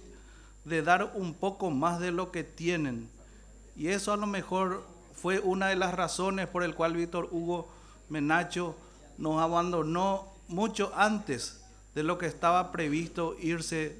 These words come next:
de esta tierra. Tenía mucho patriotismo, tenía mucho don de gente, una persona bondadosa por donde se le miraba y por donde se le encontraba. Y bueno,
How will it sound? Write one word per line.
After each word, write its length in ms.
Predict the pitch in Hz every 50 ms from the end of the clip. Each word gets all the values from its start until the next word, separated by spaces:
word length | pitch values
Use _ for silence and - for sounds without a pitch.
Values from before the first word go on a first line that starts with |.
| - -
de 120 | 156 151
esta 260 | 151 151 165 147 -
tierra. 340 | - 131 127 123 113 110 - - - - - - - - - - - -
Tenía 340 | - 180 175 208 233 240 233
mucho 400 | 220 208 220 226 196 214 208 196
patriotismo, 800 | 202 202 196 190 170 160 - - 175 175 160 135 117 110 104 101 - - - - - - - - - -
tenía 440 | 151 147 160 180 185 190 196 185
mucho 760 | 170 165 180 196 196 190 - - 185 180 170 170 165 - - -
don 280 | 147 143 170 185 185 185
de 100 | 175 160
gente, 600 | - - 156 170 170 170 160 143 - 113 101 - - - - - - - - - - -
una 300 | - 202 220 233 220 226
persona 500 | 208 185 170 - - 180 190 190 196 190
bondadosa 800 | 190 190 196 196 196 185 165 151 156 170 180 170 - 175 170 -
por 180 | 175 175 170 165
donde 320 | 175 170 180 175 175 170
se 140 | - 175 170
le 160 | 170 175 175
miraba 480 | 180 170 151 143 147 170 170 170 170 175
y 60 | 165
por 260 | 170 - 170 165 160
donde 420 | 165 165 165 165 165 165 165 156 - - - - - - - - -
se 180 | - - 160 156
le 100 | 151 165
encontraba. 880 | 165 165 151 165 151 139 135 151 151 147 147 131 120 113 107 - - - - - - - - - - - -
Y 100 | - 156
bueno, 460 | 151 170 190 185 175 160 139 123 113